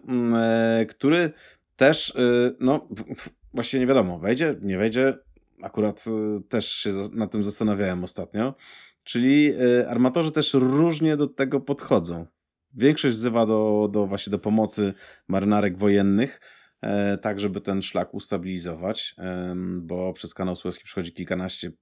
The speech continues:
procent bodajże handlu światowego, o ile dobrze pamiętam, plus jeszcze, e, tankowce przechodzą, no bo tak, wyobraźmy sobie, że ta ciśnienia jest zamknięta, to de facto ropa naftowa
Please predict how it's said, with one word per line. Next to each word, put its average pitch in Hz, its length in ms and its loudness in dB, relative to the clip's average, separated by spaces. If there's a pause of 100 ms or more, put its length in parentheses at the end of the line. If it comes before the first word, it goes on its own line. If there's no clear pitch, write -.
procent 92 380 -8
bodajże 82 280 -14
handlu 92 380 -6
światowego, 104 800 -4 (480)
o - 80 -6
ile 90 120 -2
dobrze 95 280 -4
pamiętam, 101 500 0
plus - 200 -10
jeszcze, 85 540 -8
e, 85 180 -10
tankowce 117 460 -4
przechodzą, 98 340 -6
no 107 80 -2
bo 101 80 -4
tak, - 280 -20 (280)
wyobraźmy 107 340 0
sobie, 104 180 -2
że 98 60 -6
ta 107 80 0
ciśnienia 104 300 0
jest 95 100 -2
zamknięta, 98 580 -2 (460)
to - 100 -6
de - 100 -2
facto 107 320 0
ropa 110 220 2
naftowa 101 680 0